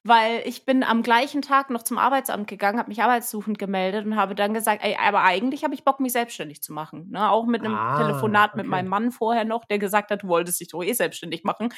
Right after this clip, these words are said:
Speaker 1: Was heulst du so rum? Jetzt
Speaker 2: Das
Speaker 1: mach
Speaker 2: ist,
Speaker 1: doch
Speaker 2: das
Speaker 1: einfach.“
Speaker 2: ist der Moment. Ich wollte, genau, ich wollte nämlich fragen, wann oder wo die
Speaker 1: <laughs>
Speaker 2: Entscheidung dann ge-, getroffen worden ist. Spannend.
Speaker 1: Ja, genau dann. <laughs>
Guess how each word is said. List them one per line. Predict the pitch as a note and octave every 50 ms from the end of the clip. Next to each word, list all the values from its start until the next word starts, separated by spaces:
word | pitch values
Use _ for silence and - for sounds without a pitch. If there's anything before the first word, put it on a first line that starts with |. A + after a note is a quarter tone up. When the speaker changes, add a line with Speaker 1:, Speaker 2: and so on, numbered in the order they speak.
| - - -
Speaker 1:
Was | G3 A3 A3+ G3
heulst | C4+ C#4 D#4+ E4+ - - -
du | C4+
so | C4 G3+ B3+ A#3+
rum? | A3+ E4 G4+ F4+ F4 - - - - - -
Jetzt | - - -
Speaker 2:
Das | C#4
Speaker 1:
mach | E4 G4 -
Speaker 2:
ist, | A3 -
Speaker 1:
doch | - C#4+ A3+ F3+
Speaker 2:
das |
Speaker 1:
einfach.“ | - G3 - F#4+ - -
Speaker 2:
ist | A#3 A3+ - - - - -
der | G3+ G3+ A3+ B3 B3
Moment. | A#3+ A3+ A#3+ A3 G#3 G#3+ G3+ F3+ D#3+ C#3+
Ich | D#3 F3 D3
wollte, | F#3+ G#3+ A3 F3 E3+
genau, | - F#3+ F#3 G#3 F#3
ich | E3 -
wollte | F3+ G#3 F#3
nämlich | F#3 E3 D#3 D3+
fragen, | - - - F3 F#3+ G3 D3 D3 C#3
wann | D3 E3 F3 F#3
oder | F#3 E3 E3 D#3 C#3+
wo | D3+ F#3
die | E3+ F3+ F#3+
Speaker 1:
<laughs> |
Speaker 2:
Entscheidung | F3 D#3+ D#3 - F#3+ F3+ G3 F#3 F#3 D#3+ D#3+
dann | D#3+ D#3 D#3 D#3+ D#3
ge-, | D3 D3+ D3+ D3 D3 D3 D3+
getroffen | D3 - D3+ - - F#3 G3 F#3+ G3+ E3 C#3+ C3+
worden | C#3 C#3 C3+ C3 C3 C3
ist. | C3+ C#3 C3 - - -
Spannend. | - - - D3 D#3+ F#3+ E3 B2+ A#2 B2
Speaker 1:
Ja, | - B3+
genau | B3 A#3+ C#4+ B3+ C4 C4 C4
dann. | B3+ A#3 G#3+ A3+ A#3+ A#3+ - _
<laughs> | _